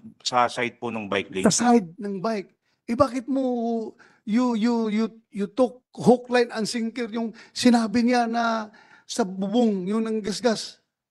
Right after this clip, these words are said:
Speaker 2: Anong, investigador ka eh. O, ka-,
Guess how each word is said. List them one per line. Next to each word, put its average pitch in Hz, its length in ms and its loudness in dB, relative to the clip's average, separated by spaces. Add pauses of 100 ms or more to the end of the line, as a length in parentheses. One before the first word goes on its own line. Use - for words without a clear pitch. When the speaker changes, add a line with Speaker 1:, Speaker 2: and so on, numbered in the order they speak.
(140)
Speaker 2:
Anong, 240 640 0 (1120)
investigador 214 480 4
ka 262 160 -4
eh. 202 160 -2 (1040)
O, 160 160 0
ka-, 165 320 0